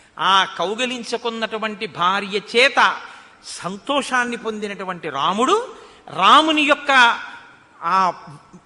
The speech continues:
వీర్యాన్ని పరాక్రమం చేత సంతోషించిన సీతమ్మ, ఒండొరలు ఆనందంగా ఉన్నటువంటి ఈ సంఘటన తర్వాత వచ్చేటటువంటి మండోదరి దగ్గర రావణ ప్రసంగాన్ని ఇవాళ చెయ్యకుండా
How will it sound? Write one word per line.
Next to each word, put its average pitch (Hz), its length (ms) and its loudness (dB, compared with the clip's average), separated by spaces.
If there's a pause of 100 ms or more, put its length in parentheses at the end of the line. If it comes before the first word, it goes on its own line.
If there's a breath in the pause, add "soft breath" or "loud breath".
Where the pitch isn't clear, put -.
వీర్యాన్ని 262 800 0
పరాక్రమం 247 720 0 (100)
చేత 247 180 2
సంతోషించిన 233 800 -2
సీతమ్మ, 240 680 -2 (540 loud breath)
ఒండొరలు 269 640 4
ఆనందంగా 247 1000 6
ఉన్నటువంటి 214 640 -4
ఈ 185 220 -8
సంఘటన 196 600 -4 (180)
తర్వాత 233 520 2
వచ్చేటటువంటి 233 920 -2
మండోదరి 208 640 -2
దగ్గర 196 380 -4
రావణ 190 320 -2
ప్రసంగాన్ని 233 840 -2
ఇవాళ 214 260 -2
చెయ్యకుండా 214 720 -8